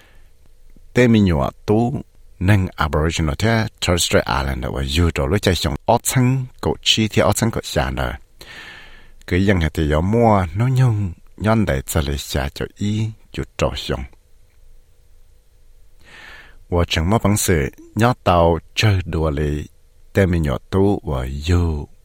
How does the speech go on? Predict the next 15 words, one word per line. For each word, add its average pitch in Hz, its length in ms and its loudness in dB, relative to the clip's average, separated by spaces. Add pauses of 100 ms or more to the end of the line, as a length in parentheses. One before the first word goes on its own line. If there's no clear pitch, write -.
我 64 140 -6
要 80 280 2
cho - 180 -6
nâng, 82 380 0
我 58 60 -8
只 - 200 -6
要 73 160 -2
cho 64 160 -6
nâng 78 240 -2
cha 80 320 -2
chê 76 180 -2
nâng 78 220 -2
chủ - 160 -8 (100)
tịch - 160 -6
nè. 57 240 -10